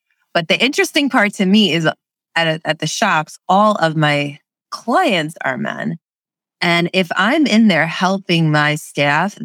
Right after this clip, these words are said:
they will assume that I am working the register or I'm the sweeper.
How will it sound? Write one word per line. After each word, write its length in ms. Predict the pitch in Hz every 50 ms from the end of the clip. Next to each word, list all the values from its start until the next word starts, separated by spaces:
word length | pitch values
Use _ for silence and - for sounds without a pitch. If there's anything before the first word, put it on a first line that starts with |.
| 156 151
they 240 | 165 175 220 269
will 300 | 302 247 233 240 233 226
assume 800 | 202 175 165 - - - 226 220 208 175 156 156 151 156 - 139
that 200 | 139 147 143 139 -
I 480 | - 151 151 151 156 151 151 156 147 -
am 240 | - 147 147 143 143
working 380 | 143 151 165 165 170 180 170 160
the 100 | 151 147
register 680 | 160 165 165 160 156 - - 143 127 123 123 127 117 120
or 240 | 143 139 - -
I'm 440 | - 143 139 143 143 139 143 143 143 -
the 200 | - 151 143 143
sweeper. 680 | 151 - - - 165 196 202 196 165 147 135 127 131 135